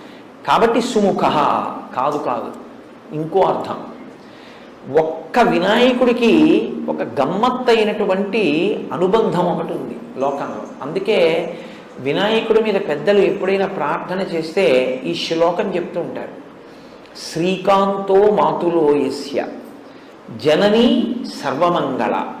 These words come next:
జనకః శంకరో దేవః తం వందే కుంజరాననం" అని చెప్తారు. ఇది చాలా గమ్మత్తైన శ్లోకం నిజంగా. ఎందుకంటే ఎప్పుడైనా నమస్కారం చేస్తే ఆయన తల్లి సంబంధం చెప్తారు, తండ్రి సంబంధం చెప్తారు.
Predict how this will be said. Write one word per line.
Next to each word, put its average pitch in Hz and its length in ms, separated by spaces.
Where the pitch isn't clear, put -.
జనకః 208 440
శంకరో 180 640
దేవః 131 520
తం 170 140
వందే 143 580
కుంజరాననం" 104 1120
అని - 140
చెప్తారు. - 300
ఇది 208 80
చాలా 175 680
గమ్మత్తైన 214 560
శ్లోకం 143 440
నిజంగా. 131 600
ఎందుకంటే 175 800
ఎప్పుడైనా 208 420
నమస్కారం 202 640
చేస్తే 190 260
ఆయన 196 160
తల్లి 196 380
సంబంధం 214 540
చెప్తారు, 208 380
తండ్రి 190 280
సంబంధం 175 520
చెప్తారు. - 480